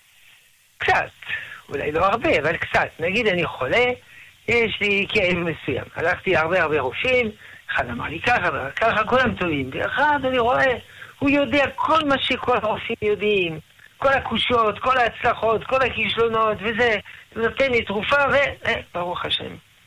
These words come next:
נתרפא. אז לכן, אדם צריך לשבור את הראש,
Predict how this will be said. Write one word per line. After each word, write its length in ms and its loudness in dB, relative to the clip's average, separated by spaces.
נתרפא. 400 -8
אז 100 2
לכן, 580 2
אדם 340 2
צריך 120 4
לשבור 420 2
את 120 -2
הראש, 400 0